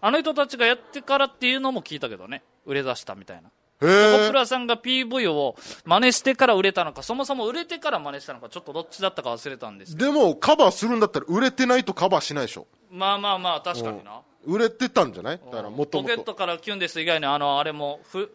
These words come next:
Speaker 2: こっち、こっち、こっち向いて、こっち向いてのやつわかる？振りむ-、振る、振り向くやつ。
Speaker 1: 何それ？
Speaker 2: 女の子、綺麗な女の子、髪がスラーっとしてる、髪が、なんか、後ろ姿だけ映ってる女の子がいて、
Speaker 1: うん。
Speaker 2: で、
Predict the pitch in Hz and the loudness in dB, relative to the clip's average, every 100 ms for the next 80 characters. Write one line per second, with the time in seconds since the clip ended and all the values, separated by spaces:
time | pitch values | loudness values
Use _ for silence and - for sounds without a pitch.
0 | _ 208 214 220 220 - 208 214 220 - | _ -8 -8 -8 -12 -10 -10 -10 -14 -14
1 | _ _ 190 196 208 190 185 180 190 190 | _ _ -14 -10 -10 -10 -12 -12 -10 -10
2 | 175 147 104 98 98 107 _ - 156 151 | -8 -8 -8 -12 -18 -20 _ -12 -10 -10
3 | 151 - - 151 139 175 175 170 - 104 | -12 -16 -12 -12 -10 -10 -10 -10 -12 -14
4 | - _ _ _ 131 180 196 127 - _ | -16 _ _ _ -2 0 0 -6 -14 _
5 | _ _ _ _ 180 262 277 254 185 147 | _ _ _ _ 0 2 2 2 -2 -14
6 | - 247 262 180 139 143 135 - 170 190 | -6 -2 -2 -4 -8 -10 -10 -6 -6 -4
7 | 175 - 175 156 165 160 143 139 117 151 | -8 -10 -14 -16 -18 -20 -18 -16 -16 -16
8 | 147 143 127 123 120 123 120 131 185 175 | -14 -12 -12 -12 -14 -14 -14 -12 -10 -10
9 | 185 170 131 123 131 131 123 - 127 117 | -6 -8 -6 -10 -10 -12 -16 -16 -14 -12
10 | 127 127 110 110 117 135 120 185 165 139 | -10 -12 -12 -12 -4 -2 0 0 0 -2
11 | 98 _ _ _ _ _ _ 139 175 143 | -6 _ _ _ _ _ _ -6 -2 -2